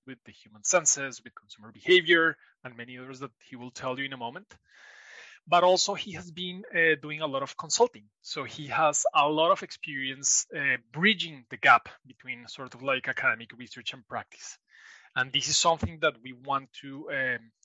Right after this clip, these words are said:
talk about today. Uh, in particular, we're gonna talk the pod-, we're gonna call the podcast of today Machine Psychology, which is a topic that Alejandro has been working on for, uh, a few years now,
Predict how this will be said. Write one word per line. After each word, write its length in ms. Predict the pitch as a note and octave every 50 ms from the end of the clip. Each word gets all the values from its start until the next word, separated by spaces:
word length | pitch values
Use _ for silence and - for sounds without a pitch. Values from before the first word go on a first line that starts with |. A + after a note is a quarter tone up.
| _
talk 200 | - D#3 C#3+ -
about 220 | - C3+ B2+ B2 -
today. 260 | - E3 F3+ D3 G2 - _ _ _ _ _ _ - - - - - - - - - - _ -
Uh, 200 | C3+ C3 C3 D#3+ -
in 100 | G3+ F3
particular, 600 | D3+ - F3 D#3+ - A3 A3+ - B3+ F#3 D3 C3+ C3
we're 160 | C3+ C#3+ C#3+
gonna 180 | C#3+ E3 E3+ E3
talk 380 | - - E3 D3+ - - - - D#3+
the 240 | D3+ D#3+ D3+ D3 C#3+ - -
pod-, 160 | E3+ E3+ D#3 - _ - F3+
we're 160 | C#3+ C#3+ C#3
gonna 160 | B2+ D#3 E3 -
call 200 | - - E3+ D3+
the 120 | D3+ D3
podcast 500 | - - C3 B2+ - - E3+ D3+ - - - -
of 140 | D3 - -
today 420 | - C3+ B2+ B2+ B2+ B2+ C#3 D3+ C#3+
Machine 420 | D3 C#3+ - - - A3+ A3+ A3+ G#3
Psychology, 680 | E3+ - E3 C#3 - - - A3 F3+ C#3 A2+ A2 F#2 _ _ _ _
which 240 | - B2+ - - -
is 220 | C3 A#2 - - F3
a 80 | D#3+ C#3+ -
topic 360 | - E3 D#3+ - D#3+ D3+ C3+
that 160 | - D3+ D3 C3+
Alejandro 520 | - - C#3+ B2+ A#2+ - B2 A#2+ A#2+ A2+ A2
has 200 | - D#3 C#3+ C3
been 200 | B2+ C3+ C3 C3+
working 360 | C3 - - - - F#3 D3
on 140 | C3+ C3+ C3+
for, 460 | B2 - - C#3+ B2+ A#2+ A#2 G#2 G#2 _ _ - - - - - - _ _ -
uh, 200 | C3 A#2+ A#2 B2
a 60 | C3
few 180 | - - - A#2+
years 380 | B2 B2+ D3+ G#3 A3+ G3 D3 C#3
now, 180 | C#3+ C#3 D3